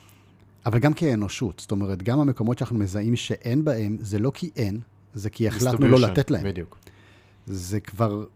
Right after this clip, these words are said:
Speaker 1: משחק שאנחנו מנהלים אותו כמשחק של חוסר, כמשחק של פחד, ולא כי הכרח המציאות. אני חושב שאחד הדברים הכי משמעותיים שקורים לאנשים היום, זה שהם מסתכלים מסביב ואומרים, "בואנה, אבל, אבל יש." אז אם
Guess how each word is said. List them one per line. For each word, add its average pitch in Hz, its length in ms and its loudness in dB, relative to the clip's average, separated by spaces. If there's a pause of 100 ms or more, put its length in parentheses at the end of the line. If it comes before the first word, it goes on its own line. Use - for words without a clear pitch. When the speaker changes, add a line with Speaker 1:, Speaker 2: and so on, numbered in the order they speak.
Speaker 1:
משחק 113 460 0
שאנחנו 120 460 0
מנהלים 110 720 2
אותו 120 480 0
כמשחק 107 540 -2
של 113 160 -2
חוסר, 113 680 -2
כמשחק 104 360 -4
של 117 220 -4
פחד, 110 480 -2 (120)
ולא 107 260 0
כי 151 200 2
הכרח 113 320 -2
המציאות. 98 560 -6
אני - 720 -20
חושב 143 100 -4
שאחד 139 280 0
הדברים 143 280 2
הכי 139 160 -2
משמעותיים 135 500 -2
שקורים 127 320 -2
לאנשים 135 380 -2
היום, 139 200 2
זה 104 80 -4
שהם 107 240 -4
מסתכלים 110 340 -4
מסביב 127 260 -2
ואומרים, 120 240 -2
"בואנה, 135 240 -4 (680)
אבל, 95 300 -8 (140)
אבל 85 220 -8
יש." 92 440 -4 (720)
אז 95 240 -10
אם 104 140 0